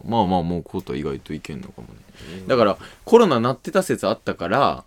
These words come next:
Speaker 2: うん。
Speaker 1: 一回目普通なんもなんないけど、
Speaker 2: うん。
Speaker 1: コートコロナなったかなって言ったから、一回目、一回目やばいんだよね、なってた人はね。
Speaker 2: やばいらしい。
Speaker 1: だいぶ高熱出るらしいって言うから心配したけど、これなんないってことはやっぱコロナになってなかったってことなんじゃない？
Speaker 2: うーん、そういうことやな。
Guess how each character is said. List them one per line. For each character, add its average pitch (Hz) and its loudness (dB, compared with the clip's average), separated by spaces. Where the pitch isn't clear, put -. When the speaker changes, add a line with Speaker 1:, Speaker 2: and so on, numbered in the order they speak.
Speaker 2:
う 151 0
ん。 - 2
Speaker 1:
一 196 -2
回 214 6
目 214 4
普 - -4
通 - -6
な 135 2
ん 131 -2
も 131 0
な 135 0
ん 127 -4
な 120 0
い 90 -2
け 85 -4
ど、 104 2
Speaker 2:
う - -6
ん。 82 -16
Speaker 1:
コ - -4
ー 135 2
ト 107 -4
コ 123 -2
ロ 127 -2
ナ 110 -2
な 117 -4
っ - -18
た 110 -2
か 92 -2
な 95 0
っ - -2
て 95 -8
言 92 -14
っ - -16
た 147 0
か 147 4
ら、 123 6
一 110 2
回 139 4
目、 127 -6
一 147 -4
回 - 4
目 151 6
や 127 8
ば 139 8
い - 2
ん - 2
だ 92 2
よ 87 0
ね、 113 2
な 113 2
っ 113 0
て - -16
た - -2
人 - -8
は 64 -8
ね。 95 -8
Speaker 2:
や 110 -4
ば 107 -2
い 95 -4
ら 98 -2
し - 0
い。 - 8
Speaker 1:
だ 120 8
い - 6
ぶ 110 2
高 120 0
熱 107 0
出 110 4
る 107 4
ら 104 2
し 107 -4
い - -2
っ - -16
て - 2
言 170 10
う 151 2
か 135 8
ら 113 4
心 127 -4
配 123 0
し - -10
た 117 -2
け 95 0
ど、 107 2
こ - 0
れ 190 4
な 170 2
ん 190 2
な 151 2
い 113 2
っ - 0
て - -8
こ 87 -8
と 95 -4
は - -8
や - -18
っ - -14
ぱ - -20
コ 160 -10
ロ 131 -4
ナ 80 -6
に 73 -10
な 101 -8
っ - -12
て - -14
な 87 -8
か 104 -8
っ 73 -8
た - -18
っ 62 -16
て - -20
こ 58 -18
と 60 -20
な 53 -18
ん 50 -20
じ - -18
ゃ - -16
な 50 -20
い？ - -18
Speaker 2:
う - -12
ー 98 -6
ん、 87 -10
そ 131 -2
う 117 2
い - 0
う 120 -2
こ 127 -4
と 101 -8
や 80 -10
な。 135 -16